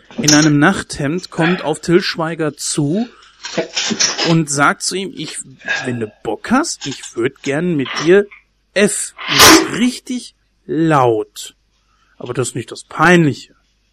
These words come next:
Sondern diese alte Schauspielerin macht sich weiter zum Affen. Die, die, ähm, wird so ein bisschen von der Pflegerin zur Seite gedrängt und dann dreht sie sich mit Till auch um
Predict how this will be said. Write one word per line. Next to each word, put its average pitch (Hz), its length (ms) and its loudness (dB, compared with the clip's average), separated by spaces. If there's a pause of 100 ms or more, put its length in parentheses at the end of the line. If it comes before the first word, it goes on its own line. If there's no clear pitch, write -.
(540)
Sondern 190 640 0 (100)
diese 262 560 0 (320)
alte 208 540 -2 (100)
Schauspielerin 135 1040 -2 (320)
macht 139 280 -4
sich 165 260 -8 (200)
weiter 175 680 4
zum 127 280 -4
Affen. 120 340 -10
Die, 156 300 -6
die, 156 300 0
ähm, 147 520 2 (1000)
wird 175 240 6
so 190 80 2
ein 185 40 6
bisschen 196 220 2
von 190 120 2
der 156 100 2
Pflegerin 165 520 0
zur - 180 -8
Seite 170 400 -2
gedrängt 185 720 0 (460)
und 175 100 -2
dann 135 140 0
dreht 127 240 0
sie - 100 -4
sich 139 220 -2
mit 139 180 -2
Till 135 240 2
auch 117 320 -10
um 214 460 4